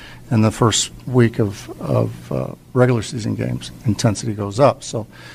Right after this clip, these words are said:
we really have to keep our feet underneath us and, and keep people healthy.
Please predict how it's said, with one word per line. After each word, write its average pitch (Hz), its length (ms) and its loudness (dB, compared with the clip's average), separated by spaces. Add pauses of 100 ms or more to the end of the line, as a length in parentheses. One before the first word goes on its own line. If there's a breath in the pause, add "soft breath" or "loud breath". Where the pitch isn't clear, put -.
(320 loud breath)
we 127 100 -2
really 135 260 6
have 127 160 4
to 117 100 -4
keep 120 300 -8
our 113 80 2
feet 123 260 0
underneath 113 460 0
us - 220 -2
and, 107 140 2
and 104 220 2
keep - 220 2
people 104 280 0
healthy. 110 360 0